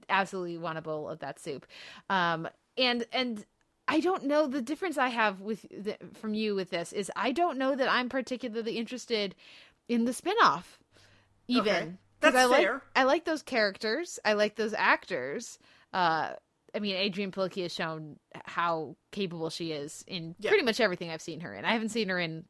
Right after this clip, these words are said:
Speaker 1: the movies where she's cast to do two
Speaker 2: Wait,
Speaker 1: things.
Speaker 2: so you saw her, you, you think she was capable in the Wonder Woman pilot?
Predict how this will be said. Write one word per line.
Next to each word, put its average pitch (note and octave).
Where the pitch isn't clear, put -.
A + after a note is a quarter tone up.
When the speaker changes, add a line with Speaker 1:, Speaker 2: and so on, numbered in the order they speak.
Speaker 1:
the F#3
movies E3+
where E3
she's D#3
cast D3+
to F3+
do D#3
two -
Speaker 2:
Wait, G3+
Speaker 1:
things. D3
Speaker 2:
so G3
you F3
saw F#3
her, F#3
you, F#3
you F3+
think F3+
she F#3+
was D#3
capable E3+
in D#3+
the D3+
Wonder D3+
Woman B3+
pilot? B3